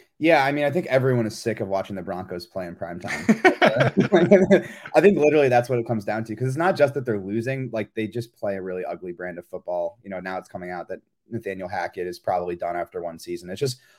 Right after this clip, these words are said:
Speaker 1: unwatchable football. The defense is fantastic.
Speaker 2: So
Speaker 1: Like, they're
Speaker 2: good.
Speaker 1: an elite, elite defense, but people don't really like to watch defense. Most people. I like to watch defense. I'm sure you like to watch defense, Steven.
Speaker 2: Yep.
Speaker 1: My father loves to watch defense.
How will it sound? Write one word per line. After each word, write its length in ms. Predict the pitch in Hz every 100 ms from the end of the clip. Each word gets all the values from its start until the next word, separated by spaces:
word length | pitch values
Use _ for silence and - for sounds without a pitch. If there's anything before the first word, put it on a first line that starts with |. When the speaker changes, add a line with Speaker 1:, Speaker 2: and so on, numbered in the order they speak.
| _ 147
Speaker 1:
unwatchable 640 | 139 117 101 101 95 92
football. 220 | 101 87
The 80 | 92
defense 420 | 131 196 135 107
is 140 | 92 -
fantastic. 800 | 82 80 - 78 - - _ _ _ _
Speaker 2:
So 240 | - 92 82
Speaker 1:
Like, 100 | -
they're 200 | 131 113
Speaker 2:
good. 20 |
Speaker 1:
an 60 |
elite, 440 | 98 127 147 120 -
elite 340 | 98 104 107 95
defense, 540 | 104 101 85 80 -
but 300 | 104 95 90 - _ _
people 220 | 117 113
don't 140 | 110 98
really 160 | 101
like 180 | 92 92
to 60 | 85
watch 240 | 85 -
defense. 380 | 87 85 71 -
Most 180 | 147 131
people. 260 | - -
I 120 | 67 165
like 180 | 110 104
to 60 |
watch 220 | 76 -
defense. 400 | 82 82 85 117
I'm 80 | 98
sure 140 | - 107
you 120 | 123
like 160 | 90 95
to 40 |
watch 220 | 73 -
defense, 360 | 85 73 78 -
Steven. 260 | 78 87
Speaker 2:
Yep. 220 | 85 80 -
Speaker 1:
My 60 | 117
father 320 | 143 190 196 120
loves 220 | 104 101
to 60 | 110
watch 240 | 90 -
defense. 520 | 87 85 92 123 -